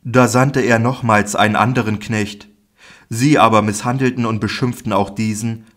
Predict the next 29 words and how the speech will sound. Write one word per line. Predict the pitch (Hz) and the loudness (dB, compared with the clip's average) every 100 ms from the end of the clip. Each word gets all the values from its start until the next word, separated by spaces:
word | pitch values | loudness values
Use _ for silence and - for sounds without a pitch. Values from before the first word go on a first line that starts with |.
| - | 2
und | 135 131 | 2 2
schickten | - 170 - 120 | -2 -6 -6 -4
ihn | 117 | -2
mit | 110 107 | -2 0
leeren | 110 117 113 | 0 0 -2
Händen | 110 107 104 | -4 -4 -8
zurück. | 104 104 104 107 - _ _ _ _ _ _ - - - - - | -6 -4 -4 -6 -14 _ _ _ _ _ _ -20 -20 -20 -16 2
Er | 131 127 | 4 6
sandte | 123 139 147 | 4 2 2
dann | 135 123 | 2 4
noch | 123 | 2
einen | - 113 110 | 2 0 0
dritten. | 113 127 117 101 101 - _ _ _ _ - | -2 -2 -2 -4 -6 -14 _ _ _ _ -8
Sie | 113 139 | 0 2
aber | 123 107 110 | 2 2 0
schlugen | - 123 117 110 | 0 -2 -2 -2
auch | 104 | -4
diesen | - 139 143 127 | -2 -2 -2 0
blutig | 127 127 127 120 - _ - | 0 0 0 -2 -6 _ 2
und | 131 113 | 2 4
warfen | 117 127 131 120 | 2 2 0 -2
ihn | 120 | 0
hinaus. | 110 107 104 107 98 95 - - _ _ _ _ _ _ _ _ _ _ _ _ _ _ _ _ _ _ _ _ - | 0 0 0 0 0 -4 -10 -16 _ _ _ _ _ _ _ _ _ _ _ _ _ _ _ _ _ _ _ _ -16
Da | 147 127 120 | 0 2 4
sagte | 113 127 - 120 | 2 0 0 0
der | 110 | 2
Herr | 104 110 | 2 0
des | 107 107 - | -2 -4 0
Weinbergs | 104 107 104 110 107 107 - | 0 0 -2 0 -2 -4 -14